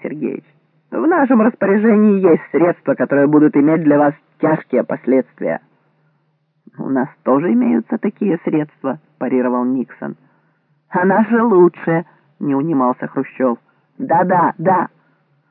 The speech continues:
Мы вам еще покажем Кузькину мать". На этой последней фразе... Александр Околовский, переводчик Никсона, блестяще владевший русским языком,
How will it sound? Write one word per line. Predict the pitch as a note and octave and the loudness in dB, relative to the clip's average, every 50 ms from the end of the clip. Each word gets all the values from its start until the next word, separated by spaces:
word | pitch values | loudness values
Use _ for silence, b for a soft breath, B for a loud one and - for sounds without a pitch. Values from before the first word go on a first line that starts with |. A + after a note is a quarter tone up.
| _ _ _ _ _ _ _ _ | _ _ _ _ _ _ _ _
Мы | - G#3 | -2 0
вам | G3 G3 F#3+ | 2 2 2
еще | G3 F#3+ - G3+ - | 2 2 0 -2 0
покажем | - G3 - - - A#3 F3+ C3+ A#2+ B2+ | 0 -4 -2 0 0 0 2 0 -2 -4
Кузькину | _ - D3+ C#3 - _ - C#3 C3+ C#3+ | _ 2 2 2 2 _ -2 0 2 2
мать". | D3 C3+ A2+ G#2+ _ _ _ _ _ _ _ _ _ _ _ _ _ _ _ _ _ _ _ _ _ _ _ _ _ _ _ _ _ _ _ _ | 2 0 -2 -4 _ _ _ _ _ _ _ _ _ _ _ _ _ _ _ _ _ _ _ _ _ _ _ _ _ _ _ _ _ _ _ _
На | - C3 C#3+ C#3+ | -6 -4 -2 -2
этой | C#3+ - C3 C3+ | 0 -2 -4 -4
последней | _ C#3 C#3 - - C3+ C3+ A#2+ C3 B2+ | _ -6 -6 -2 0 0 0 2 0 -2
фразе... | B2 - D#3 G3 G3+ D#3+ D#3+ C#3 - B B B B B B B B | -2 -2 -2 -2 -2 -2 -4 -10 -10 B B B B B B B B
Александр | - C3 C#3+ C#3+ - - - D#3+ D#3 D3+ D3+ - - | -2 0 0 0 0 -4 -4 -2 -2 0 -2 -4 -4
Околовский, | - C#3+ D3+ - C#3 C3+ D#3+ A3 G#3+ - _ _ - A2 A2 - _ _ _ _ _ _ _ _ _ | -6 -8 -6 -2 -2 0 0 0 0 -2 _ _ -4 -4 -4 -6 _ _ _ _ _ _ _ _ _
переводчик | - D#3+ E3 F3+ E3+ F3 C#3+ A#2 _ - B2+ - - | -2 2 2 4 4 2 0 0 _ -10 -12 -6 -4
Никсона, | D#3+ D#3+ D3+ - - - G#2+ G#2+ G#2+ A2 - _ _ _ _ _ _ _ _ _ _ _ | -4 -4 -4 -6 -8 -6 -6 -4 -4 -6 -8 _ _ _ _ _ _ _ _ _ _ _
блестяще | - C#3+ D#3 E3+ G3+ - _ _ - C#3+ B2+ C#3+ - - - | -4 0 2 2 2 2 _ _ -2 -2 -2 -2 -4 -4 0
владевший | B2+ C#3 C3+ C#3 C#3+ C#3+ C#3 C3+ - - C#3+ | 2 2 2 2 2 0 0 0 0 0 2
русским | D3 D3 C3+ - _ C3+ C3 C3 | 2 0 -2 -2 _ -2 -2 -2
языком, | C3+ D3 D3 - - B3+ B3+ A#3 | -2 -2 -6 -4 0 2 2 2